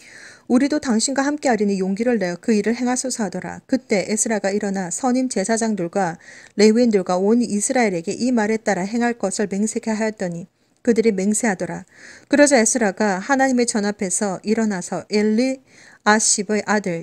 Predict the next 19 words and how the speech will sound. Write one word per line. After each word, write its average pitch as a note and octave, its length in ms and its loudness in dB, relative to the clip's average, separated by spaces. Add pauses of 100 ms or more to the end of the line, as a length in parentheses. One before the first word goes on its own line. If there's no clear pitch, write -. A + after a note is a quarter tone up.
요하난의 A#3+ 460 2
방으로 G3+ 400 -2
들어가니라. F3 720 -8 (440)
그가 B3+ 240 2
거기에 G#3 340 0
들어가서 G3 560 -4
빵도 B3+ 400 0
먹지 G#3 280 -2
아니하고 F3+ 360 -6
물도 G3+ 220 0
마시지 G#3+ 340 -4
아니하였으니 F3+ 800 -6 (400)
이는 A#3+ 240 4
그가 G#3+ 220 -2
끌려갔었던 G#3+ 920 0
자들의 G#3+ 320 -2
죄로 F#3+ 300 -4
인하여 F3 440 -4
애도하였음이더라. G3+ 1000 -4